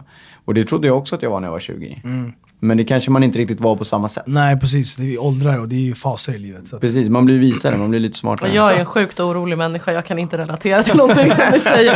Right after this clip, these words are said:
Speaker 3: Jag kanske ska bli troende, jag vet inte. Men, eh, jag vet fan ingen
Speaker 2: Försök.
Speaker 3: människa som oroar sig mer än vad jag
Speaker 1: Hur
Speaker 3: gör.
Speaker 1: har det här
Speaker 2: Ja.
Speaker 1: funkat för dig med troendet? Har det,
Speaker 2: Alltså,
Speaker 1: självklart har det varit någonting positivt. Ingen
Speaker 2: Ja,
Speaker 1: snack
Speaker 2: det har
Speaker 1: om
Speaker 2: inte
Speaker 1: det.
Speaker 2: förändrat hela mitt liv.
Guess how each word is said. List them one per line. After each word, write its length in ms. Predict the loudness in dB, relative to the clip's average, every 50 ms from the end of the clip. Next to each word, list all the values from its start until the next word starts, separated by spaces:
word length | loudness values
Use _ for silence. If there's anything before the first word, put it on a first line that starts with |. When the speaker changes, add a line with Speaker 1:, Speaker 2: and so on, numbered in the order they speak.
| 2 2 2
Speaker 3:
Jag 200 | 2 2 4 4
kanske 260 | 2 2 2 0 0
ska 160 | 0 0 2
bli 160 | 2 2 2
troende, 500 | 2 2 2 2 4 4 4 4 4 4
jag 120 | 4 4 4
vet 280 | 6 6 4 4 4
inte. 300 | 2 0 -2 -4 -6 -6
Men, 240 | -4 -4 -4 -2 -2
eh, 60 | 0
jag 280 | 0 0 0 -2 -4 -6
vet 180 | -6 -8 -10 -10 -10
fan 60 | -8 -4
ingen 40 | -2
Speaker 2:
Försök. 220 | 0 0 0 0
Speaker 3:
människa 280 | -2 -4 -4 -4 -6 -6
som 120 | -6 -6
oroar 280 | -6 -2 0 0 0 0
sig 240 | -2 -2 0 2
mer 160 | 2 2 2 0
än 60 | 0
vad 120 | 0 0
jag 80 | 2 4
Speaker 1:
Hur 100 | 4 6 6
Speaker 3:
gör. 60 | 6
Speaker 1:
har 80 | 6
det 60 | 4 4
här 60 | 4
Speaker 2:
Ja. 60 | 4
Speaker 1:
funkat 340 | 4 4 4 4 2 0 -2
för 100 | 0 0
dig 160 | 2 2 4
med 160 | 4 2 2 2
troendet? 480 | 2 2 2 2 2 2 0 -2 -4 -10 _ _ _ _ _ _ _ _
Har 220 | -2 0 2 4
det, 720 | 6 6 6 6 6 4 4 4 4 4 4 4 2 0 -2 -2
Speaker 2:
Alltså, 160 | -2 0 0
Speaker 1:
självklart 420 | 2 2 2 2 2 2 2 4
har 80 | 2 2
det 60 | 2
varit 140 | 2 2 2
någonting 340 | 2 2 2 2 0 0 0
positivt. 580 | 0 -2 -2 -4 -8 -10 -12 -16 -18 -20 -10 -6
Ingen 160 | -2 -2 0
Speaker 2:
Ja, 60 | 0
Speaker 1:
snack 160 | 0 0 2
Speaker 2:
det 60 | 2
har 40 | 2
Speaker 1:
om 60 | 2
Speaker 2:
inte 80 | 2 2
Speaker 1:
det. 60 | 2
Speaker 2:
förändrat 260 | 2 2 2 2 2
hela 120 | 2 2 0
mitt 140 | 0 -2 -2
liv. 180 | -4 -8 -10